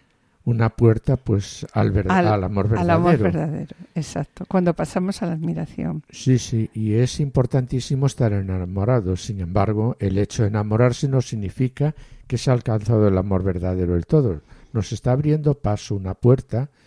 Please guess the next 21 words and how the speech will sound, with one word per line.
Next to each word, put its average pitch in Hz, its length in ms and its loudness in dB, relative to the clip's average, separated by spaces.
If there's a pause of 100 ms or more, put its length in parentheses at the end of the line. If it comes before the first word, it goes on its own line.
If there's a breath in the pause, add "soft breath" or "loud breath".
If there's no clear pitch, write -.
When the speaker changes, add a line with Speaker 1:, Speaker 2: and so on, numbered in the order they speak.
(420 soft breath)
Speaker 1:
y 170 120 0
sobre 202 240 4
el 127 60 4
amor 135 260 2
verdadero 151 560 4
hablaremos 117 580 0
en 123 80 -2
el 104 120 -2
próximo 98 420 -4
programa. 78 540 -6 (140)
Speaker 2:
Sí. 214 300 -6 (720)
Y 214 140 4
sobre 185 580 2
la 175 140 0
fragilidad 185 460 -2
de 277 80 -2
los 233 180 -2
vínculos 190 480 -2
en 190 100 0
el 175 80 4
matrimonio, 165 800 0